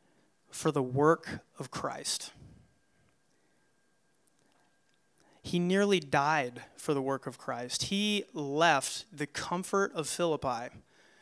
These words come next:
to go and minister to Paul, to take this financial gift in order that the, that the gospel would advance. He left the comfort of home and nearly died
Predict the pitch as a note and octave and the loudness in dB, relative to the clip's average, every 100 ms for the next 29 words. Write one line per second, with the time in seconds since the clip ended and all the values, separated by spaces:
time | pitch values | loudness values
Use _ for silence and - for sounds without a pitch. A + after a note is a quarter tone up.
0 | _ _ - F3 C#3+ D#3 D#3+ F#3+ A3+ F#3 | _ _ -4 -4 0 6 10 10 8 4
1 | D3 C#3+ D3 F3+ G3 - F#3+ - C3+ A#2 | -2 -2 0 0 0 0 -2 0 0 0
2 | A2 - - _ _ _ _ _ _ _ | -6 -14 -20 _ _ _ _ _ _ _
3 | _ - _ _ _ _ - E3 - - | _ -20 _ _ _ _ -6 -2 0 2
4 | G#3 G3+ F3 F#3 - - - - C#3+ C#3 | 0 0 -2 2 2 0 -4 -2 0 -2
5 | F3 G3 D#3+ C3+ A#2 A#2 - - _ E3 | -2 -6 -6 -6 -6 -6 -10 -14 _ 6
6 | E3 F3+ E3+ D#3 D3 D3 C3 D#3 D#3 C3+ | 8 8 6 2 0 -2 0 0 0 2
7 | D#3 D#3 E3+ F3+ D#3+ C#3+ C3+ C3 C3 D3 | 4 4 4 0 0 0 -2 -6 -4 -4
8 | C3 G2+ - - - _ _ _ _ _ | -2 0 0 0 -8 _ _ _ _ _
9 | _ _ _ _ _ _ _ _ _ - | _ _ _ _ _ _ _ _ _ 2
10 | G3 G3 - - F#3+ F#3+ F3+ D3+ - - | 6 8 6 2 2 0 0 -2 -4 -2
11 | E3+ C3+ B2+ C3+ - _ _ _ - D3+ | 0 0 -2 -6 -10 _ _ _ -4 0
12 | D#3 F3 F#3 D#3+ C3 B2+ D3 C#3 B2+ B2+ | 4 6 4 2 -2 2 4 4 0 -8